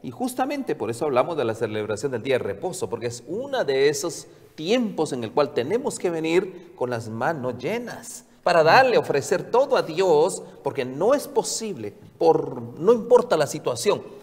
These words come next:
Me dicen a mí, por ejemplo, en Centroamérica, en Asia, en África, "Es que no tenemos nada que ofrecerle a Dios". Mi hermano, ¿cómo no tienen nada que ofrecerle a Dios?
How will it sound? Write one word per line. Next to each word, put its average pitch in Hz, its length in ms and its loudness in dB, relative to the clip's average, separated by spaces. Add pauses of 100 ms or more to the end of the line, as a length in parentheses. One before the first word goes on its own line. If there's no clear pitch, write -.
(160)
Me 139 100 4
dicen 190 380 -2
a 151 60 0
mí, 170 180 -2
por 185 160 0
ejemplo, 147 200 2
en 127 40 0
Centroamérica, 123 880 2
en 113 140 -2
Asia, 135 460 2
en 117 100 -4
África, 156 420 0 (160)
"Es - 100 -12
que 277 100 2
no 269 80 4
tenemos 247 280 4
nada 240 220 4
que 240 60 -2
ofrecerle 214 340 2
a 190 40 0
Dios". 208 220 0 (220)
Mi - 60 -18
hermano, 147 280 -8 (120)
¿cómo 254 340 0
no 208 200 0
tienen 202 420 -2
nada 202 260 0
que 214 100 -2
ofrecerle 175 480 -6
a 147 40 -2
Dios? 214 520 -6